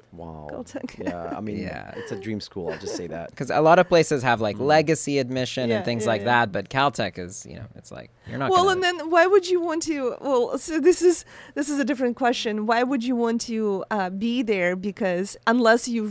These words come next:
Speaker 2: really passionate and, uh, very excited about
Speaker 1: Mm.
Speaker 2: science, you know, in this, like, weirdness that comes with, um, this environment, because I wouldn't, again, I, I can't, I can't really speak,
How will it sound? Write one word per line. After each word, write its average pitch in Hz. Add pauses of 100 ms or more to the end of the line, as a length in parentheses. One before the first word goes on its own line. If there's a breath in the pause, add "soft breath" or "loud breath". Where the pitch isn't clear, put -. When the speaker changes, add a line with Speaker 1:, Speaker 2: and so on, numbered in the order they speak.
Speaker 2:
really 214
passionate 190
and, 185
uh, 175 (260 soft breath)
very 220
excited 196
about 175
Speaker 1:
Mm. 190
Speaker 2:
science, 226
you 202
know, 196
in 202
this, 202
like, 185 (360 loud breath)
weirdness 233
that 202
comes 202
with, 190
um, 185
this 208
environment, 180
because 180 (380 soft breath)
I -
wouldn't, 190 (180)
again, 185
I, 170
I 202
can't, 196
I 214
can't 208
really 185
speak, 190